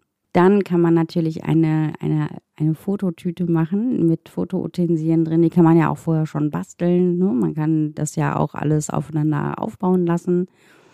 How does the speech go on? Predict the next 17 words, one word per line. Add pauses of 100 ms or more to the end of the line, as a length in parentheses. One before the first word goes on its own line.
(380)
In
der
ersten
Tüte
werden
die
Fotoutensilien
gebastelt,
in
der
zweiten
Tüte
werden
die
Fotoutensilien
<laughs>
benutzt.